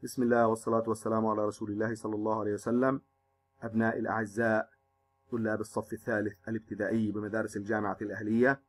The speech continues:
أحييكم بتحية الإسلام. السلام عليكم ورحمة الله وبركاته.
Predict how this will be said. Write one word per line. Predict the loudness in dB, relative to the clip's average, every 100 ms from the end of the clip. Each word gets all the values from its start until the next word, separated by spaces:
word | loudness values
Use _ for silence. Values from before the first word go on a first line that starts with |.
| _ _ _ -10
أحييكم | -2 0 0 -2
بتحية | -4 -4 -2 -2
الإسلام. | -6 -4 -2 0 -2 -6 _ _ -20
السلام | -4 -2 2 2
عليكم | 2 0 -2 -4 -4 -6 _ _ _ 0
ورحمة | 0 0 -4
الله | -2 0 0 -2 -6 _ -4
وبركاته. | 2 2 2 -2 -4